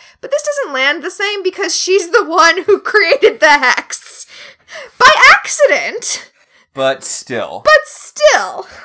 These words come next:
Speaker 2: And Monica's like, "Look, I'm, obviously I'm not super thrilled, but, like, I get it. If I could bring my mom back, remember, I also had someone who died."
Speaker 1: Remember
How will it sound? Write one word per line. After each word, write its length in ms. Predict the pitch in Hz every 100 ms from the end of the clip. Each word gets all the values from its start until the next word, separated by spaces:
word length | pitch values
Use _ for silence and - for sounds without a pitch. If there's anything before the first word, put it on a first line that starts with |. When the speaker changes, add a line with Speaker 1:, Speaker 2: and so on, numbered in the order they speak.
| - _
Speaker 2:
And 400 | 151 156 143 139 _ _ _ _ -
Monica's 460 | 180 226 - 123
like, 360 | 113 98 90 _ -
"Look, 320 | 113 90 _ - _ _ _ _ _ _ _ _ -
I'm, 160 | 113 120
obviously 680 | 113 117 139 135 143 123 107
I'm 100 | 101
not 260 | 98 -
super 360 | - 104 101 98
thrilled, 400 | - 113 117 101
but, 120 | 101
like, 240 | 98 95 -
I 240 | 92 90 _
get 180 | 92 98
it. 300 | 120 120 _ _ _ _ _
If 200 | 107 101
I 100 | 101
could 220 | 98 101
bring 200 | 104 98
my 180 | 98 98
mom 340 | 98 98 98 101
back, 420 | 104 104 107 _ _ _ _
remember, 480 | 110 107 110 107 -
I 200 | 101 101
also 360 | 98 95 110
had 160 | 98 95
someone 240 | - 104 98
who 60 |
died." 300 | 98 202 208 _ _ 302
Speaker 1:
Remember 260 | 370 415 508